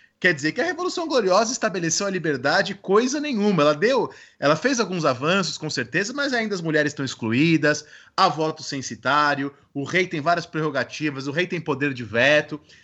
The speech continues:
Então, há esse movimento, né, na, na, na Inglaterra. E quando o Paine vai pra, pros Estados Unidos, é muito legal, né, que o Paine vai pros Estados Unidos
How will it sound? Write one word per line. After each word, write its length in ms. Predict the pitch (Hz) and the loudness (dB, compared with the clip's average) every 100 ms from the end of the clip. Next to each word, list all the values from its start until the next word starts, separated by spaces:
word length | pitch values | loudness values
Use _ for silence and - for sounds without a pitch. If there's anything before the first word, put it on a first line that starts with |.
| _ | _
Então, 240 | - 196 - | -6 -6 -2
há 180 | - 240 | 2 2
esse 240 | 262 - 226 | 2 -2 -6
movimento, 680 | 233 226 202 175 208 - 127 | -6 -6 -6 -4 -6 -8 -4
né, 300 | 139 190 - _ _ _ | -2 -4 -8 _ _ _
na, 480 | 120 131 131 127 - | -4 0 2 0 -2
na, 480 | 123 120 117 113 - | -2 0 0 -2 -2
na 160 | 123 131 | 0 0
Inglaterra. 480 | 135 135 135 131 139 | 2 0 0 0 -2
E 60 | |
quando 240 | 160 247 277 | -4 -4 -4
o 40 | |
Paine 340 | - 185 180 151 | -2 -2 -2 -4
vai 540 | 104 135 190 131 - _ _ _ _ | -2 2 2 0 -4 _ _ _ _
pra, 280 | - 123 117 | -4 -2 -2
pros 240 | - 120 | -4 -8
Estados 340 | 113 - 120 113 | -6 -4 -4 -4
Unidos, 220 | 165 180 | -6 -6
é 20 | |
muito 220 | 180 214 | -6 -4
legal, 420 | 240 147 131 196 185 | -4 -2 0 0 0
né, 160 | 185 | -6
que 140 | - 135 | -6 -8
o 40 | |
Paine 280 | - 151 151 | -4 -2 -2
vai 240 | 117 139 | 0 0
pros 140 | 160 139 | 0 -6
Estados 340 | 127 131 127 | -6 -6 -6
Unidos 480 | 120 135 165 214 - | -6 -6 -6 -10 -16